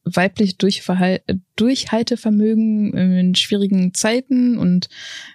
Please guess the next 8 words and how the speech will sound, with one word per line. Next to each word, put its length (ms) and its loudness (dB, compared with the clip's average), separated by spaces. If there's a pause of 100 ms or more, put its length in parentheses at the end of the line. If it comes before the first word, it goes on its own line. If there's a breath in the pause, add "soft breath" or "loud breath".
(160)
die, 260 2
die 80 0
Kraft, 320 -4
die 80 2
die 120 2
Frauen 340 2
halt 160 0
beweisen. 960 2